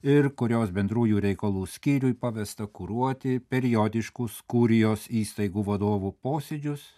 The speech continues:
bei suteikti eigą sprendimų vykdymui. Absoliuti dauguma Romos kurijos dikasterijų vadovų yra dvasininkai, kardinolai ir arkivyskupai.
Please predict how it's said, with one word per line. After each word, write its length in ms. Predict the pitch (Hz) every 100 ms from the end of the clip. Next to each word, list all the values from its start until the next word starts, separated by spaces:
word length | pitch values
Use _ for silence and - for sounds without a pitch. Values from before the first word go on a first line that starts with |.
| _
bei 200 | 135 147
suteikti 600 | 135 143 139 135 - 127
eigą 480 | 127 113 85 80 -
sprendimų 840 | - - - 117 117 98 92 92 90 _ _
vykdymui. 760 | 107 107 98 87 95 92 95 - _ _ _ - - _
Absoliuti 640 | _ 113 90 - 101 101 120
dauguma 460 | 107 104 101 110 107
Romos 300 | 104 98 -
kurijos 460 | - 123 107 101 87
dikasterijų 600 | 101 95 - 110 101 101
vadovų 460 | 92 101 131 131 120
yra 140 | 101 92
dvasininkai, 920 | 95 123 135 - 95 90 87 87 85
kardinolai 800 | - 95 82 101 104 98 110 127
ir 300 | 120 131 -
arkivyskupai. 1120 | - 95 101 - 110 101 - - 113 131 107